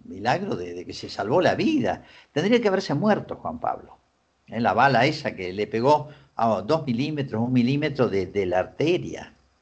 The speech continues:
Bueno, el Papa mismo dijo, "Es un milagro". En el hospital pidió todo lo, lo, lo, lo de Fátima y, y mandó un cardenal a hablar con Lucía.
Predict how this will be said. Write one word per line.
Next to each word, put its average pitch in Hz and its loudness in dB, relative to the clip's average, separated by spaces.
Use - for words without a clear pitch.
Bueno, 104 2
el 156 2
Papa 233 4
mismo 143 -2
dijo, 104 -2
"Es 131 -4
un 160 -6
milagro". - -6
En 120 2
el 123 4
hospital 127 0
pidió 135 0
todo 160 6
lo, 101 2
lo, 90 -6
lo, 92 -8
lo 87 -8
de 90 -6
Fátima 151 -2
y, 123 -2
y 127 2
mandó 123 4
un 202 0
cardenal 127 0
a 101 -2
hablar 117 -2
con 107 -4
Lucía. 92 -8